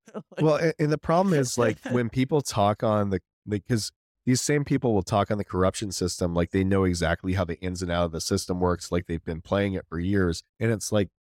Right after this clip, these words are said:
Speaker 2: we've never seen this system in game. We, one, we haven't seen Intrepid's version of this, and we have, like, seen flawed versions. But, like, I, I think you had made the comment before, is that Steven isn't going to release a system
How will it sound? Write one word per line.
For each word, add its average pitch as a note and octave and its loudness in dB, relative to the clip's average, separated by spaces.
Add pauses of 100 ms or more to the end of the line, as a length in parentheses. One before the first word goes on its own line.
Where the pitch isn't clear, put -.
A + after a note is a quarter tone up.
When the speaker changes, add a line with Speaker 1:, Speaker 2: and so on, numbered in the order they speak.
(120)
Speaker 2:
we've A#2+ 2
never B2 2
seen A#2+ 0
this G#2+ 0
system F#2+ -2
in F2+ -2
game. E2+ 0 (360)
We, G2 -4
one, G#2+ 0
we A2+ 2
haven't D3 0
seen B2+ 0
Intrepid's F#2 -2
version E2 -2
of C#2+ -8
this, D2+ -6 (440)
and A#2 2
we A2+ 4
have, C#3 0
like, B2 0
seen G#2+ 0
flawed G2 -2
versions. E2 -4 (420)
But, B2 -2
like, A#2+ -2 (140)
I, A#2+ -2
I B2+ 0
think C3+ 0
you C#3 2
had B2+ 2
made G#2+ 0
the G2 0
comment G2 -2
before, F2+ 0
is G2 -4
that G2+ 0
Steven E3+ 0
isn't E3+ -2
going C#3 -4
to C3 0
release G2+ 0
a A#2+ 0
system C3 -2